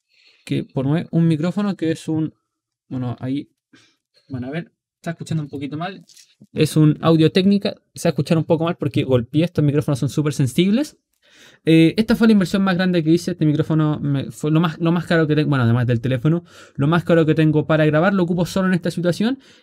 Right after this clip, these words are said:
Y lo otro ocupo un micrófono solapero que se me echó a perder. De hecho, en el video de la previa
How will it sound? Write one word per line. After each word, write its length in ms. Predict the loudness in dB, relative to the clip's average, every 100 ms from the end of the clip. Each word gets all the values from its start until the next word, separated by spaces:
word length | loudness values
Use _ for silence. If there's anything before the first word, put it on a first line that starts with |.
| _
Y 400 | 2 4 4 0 -4
lo 160 | -2 0
otro 160 | 0
ocupo 160 | 0 2
un 80 | 2
micrófono 400 | 2 0 0 0
solapero 460 | 0 0 0 0
que 100 | 0
se 120 | 0
me 80 | 0
echó 140 | 0 0
a 40 |
perder. 280 | 0 0 0
De 100 | -2
hecho, 240 | -2 -2
en 80 | 0
el 100 | 0
video 240 | 2 4
de 80 | 4
la 120 | 0
previa 500 | 0 2 4 2 0